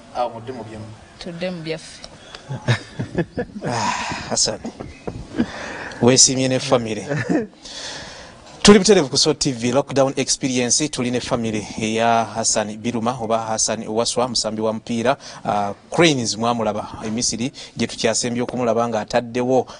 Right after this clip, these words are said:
Speaker 1: amaanyi ag'ensusso. Bw'obeera eyo,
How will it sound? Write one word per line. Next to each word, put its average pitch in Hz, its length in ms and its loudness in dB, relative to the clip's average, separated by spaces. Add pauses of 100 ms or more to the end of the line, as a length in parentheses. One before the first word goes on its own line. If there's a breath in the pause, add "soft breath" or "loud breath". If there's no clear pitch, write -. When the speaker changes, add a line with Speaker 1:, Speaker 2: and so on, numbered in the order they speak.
Speaker 1:
amaanyi 110 500 2
ag'ensusso. 107 1080 -4 (280 loud breath)
Bw'obeera 233 380 2
eyo, 113 480 0